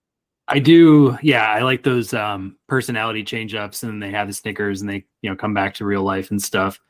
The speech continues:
Um, I, while you were talking, I was cheating by looking at my phone and finding one of the commercials that I could point to from Doritos. But essentially, like, <laughs> there's a guy who's, you know, coming to pick up, uh, this kid's mom for a date,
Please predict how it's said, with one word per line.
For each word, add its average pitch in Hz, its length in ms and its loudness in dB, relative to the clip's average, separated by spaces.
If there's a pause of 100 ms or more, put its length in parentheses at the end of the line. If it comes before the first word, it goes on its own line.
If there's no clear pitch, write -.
(220)
Um, 104 320 -2
I, 156 160 0
while 180 180 6
you 175 120 10
were 156 80 6
talking, 147 400 0
I 120 100 0
was 110 120 -4
cheating 127 440 -2
by 113 180 -4
looking 110 340 -8
at 110 100 -8
my 104 120 -10
phone 113 360 -8
and 104 120 -12 (320)
finding 131 300 2
one 135 100 2
of 131 60 0
the 127 80 0
commercials 127 400 -2
that 117 120 -2
I 113 60 -2
could 107 200 -8
point 113 200 -6
to 113 120 -4
from 110 180 -8
Doritos. 110 500 -4
But 107 220 -4 (500)
essentially, 165 480 6
like, 131 400 0 (200)
<laughs> - 120 -10
there's 131 300 -2
a 127 60 -2
guy 123 340 -2
who's, 117 380 -8 (360)
you 120 100 -6
know, 113 140 -6
coming 131 440 -4
to 117 120 -2
pick - 220 -10
up, 117 180 -4 (100)
uh, 104 360 -6 (120)
this - 160 -8
kid's 113 280 -4
mom 110 280 -2
for 117 160 -2
a 110 60 -2
date, 104 420 -4